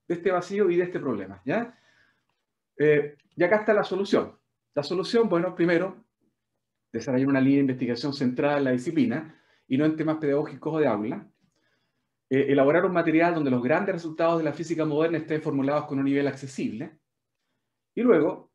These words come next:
el material debe ser más complejo que la divulgación científica, evidentemente, pero más accesible que la investigación de frontera.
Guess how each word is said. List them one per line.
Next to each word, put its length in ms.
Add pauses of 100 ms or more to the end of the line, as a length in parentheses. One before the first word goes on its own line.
el 100
material 340
debe 200
ser 160
más 200
complejo 480
que 80
la 100
divulgación 420
científica, 600
evidentemente, 680
pero 160
más 180
accesible 600
que 60
la 60
investigación 480
de 60
frontera. 500